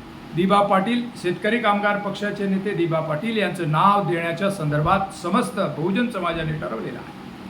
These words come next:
आणि बहुजन समाजाच्या मा-, मागणीला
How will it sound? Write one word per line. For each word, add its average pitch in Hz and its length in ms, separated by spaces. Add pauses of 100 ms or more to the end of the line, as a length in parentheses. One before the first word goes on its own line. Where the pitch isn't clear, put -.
(520)
आणि 220 240
बहुजन 202 480
समाजाच्या 208 760 (2000)
मा-, 185 340
मागणीला 220 480